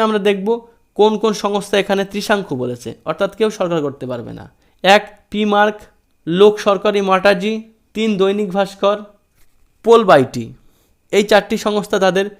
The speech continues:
ত্রিশাঙ্কু বলেছে। তাদের হিসাবে মোট দুশো অষ্টআশিটি আসনের মধ্যে মহাবিকাশ আঘাড়ি পেতে চলেছে একশো আঠাশ থেকে একশো ছাপ্পান্ন, ইন্ডিয়া জোট পেতে চলেছে একশো ছাব্বিশ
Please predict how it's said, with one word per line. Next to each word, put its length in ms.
ত্রিশাঙ্কু 460
বলেছে। 360
তাদের 340
হিসাবে 340
মোট 300
দুশো 260
অষ্টআশিটি 500
আসনের 300
মধ্যে 220
মহাবিকাশ 520
আঘাড়ি 240
পেতে 240
চলেছে 280
একশো 180
আঠাশ 320
থেকে 160
একশো 200
ছাপ্পান্ন, 560
ইন্ডিয়া 300
জোট 180
পেতে 160
চলেছে 340
একশো 220
ছাব্বিশ 380